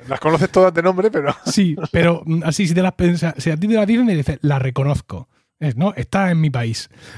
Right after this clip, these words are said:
Speaker 2: Pero
Speaker 1: Tú,
Speaker 2: ahora
Speaker 1: pero vamos a ver, no te vayas a Castilla. Tú eres capaz de las tres, eh,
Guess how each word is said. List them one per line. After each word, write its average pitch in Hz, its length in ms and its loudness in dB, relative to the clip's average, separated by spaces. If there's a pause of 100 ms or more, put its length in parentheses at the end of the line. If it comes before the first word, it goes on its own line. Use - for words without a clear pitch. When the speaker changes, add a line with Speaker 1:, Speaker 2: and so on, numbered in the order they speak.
Speaker 2:
Pero 165 200 0
Speaker 1:
Tú, 147 60 4
Speaker 2:
ahora 170 120 2
Speaker 1:
pero 127 140 -2
vamos 143 200 4
a 156 40 2
ver, 143 120 2
no 151 60 2
te 156 80 2
vayas 190 180 4
a 151 40 0
Castilla. 131 500 -6 (260)
Tú 156 100 4
eres 175 120 2
capaz 175 220 0
de 147 240 0
las 123 220 -4
tres, 170 480 0 (340)
eh, 131 340 0